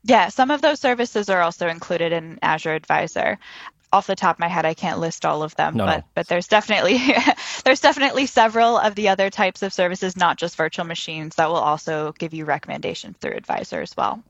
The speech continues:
Speaker 2: What are, like, the common pitfalls when it comes to cost? And I think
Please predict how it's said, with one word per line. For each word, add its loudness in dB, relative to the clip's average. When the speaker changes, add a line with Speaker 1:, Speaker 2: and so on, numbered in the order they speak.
Speaker 2:
What 4
are, 4
like, -2
the -4
common -2
pitfalls -4
when -6
it -8
comes -8
to -14
cost? -6
And -4
I -4
think -10